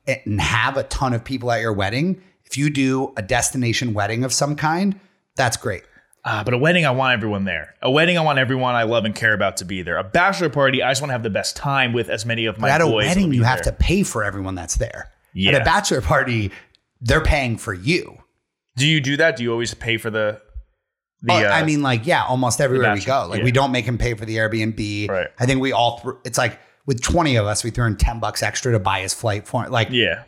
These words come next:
Speaker 1: that stuff's easy to do. And then when we're there, nobody's gonna be, everyone's picking up his drinks.
Speaker 2: It's the worst when people get butthurt about that.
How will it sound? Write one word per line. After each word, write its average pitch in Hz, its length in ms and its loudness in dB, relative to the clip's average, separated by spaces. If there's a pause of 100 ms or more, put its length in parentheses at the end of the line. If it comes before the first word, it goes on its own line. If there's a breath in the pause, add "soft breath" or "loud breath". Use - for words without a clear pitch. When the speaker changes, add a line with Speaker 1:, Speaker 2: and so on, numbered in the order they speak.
(160)
Speaker 1:
that 156 120 4
stuff's 135 320 0
easy 127 260 0
to 107 80 2
do. 131 260 2
And 113 100 2
then 113 120 0
when 113 140 -2
we're 104 100 0
there, 117 260 2
nobody's 107 320 -4
gonna 107 220 -4
be, - 160 -10 (100)
everyone's 131 320 2
picking - 280 -2
up 110 120 -2
his 110 160 -2
drinks. 127 400 -4
Speaker 2:
It's 156 160 2
the 185 100 4
worst 139 300 2
when 120 80 -8
people 113 380 -4 (560)
get 120 340 0
butthurt 98 260 -2
about 85 280 -6
that. 76 260 -6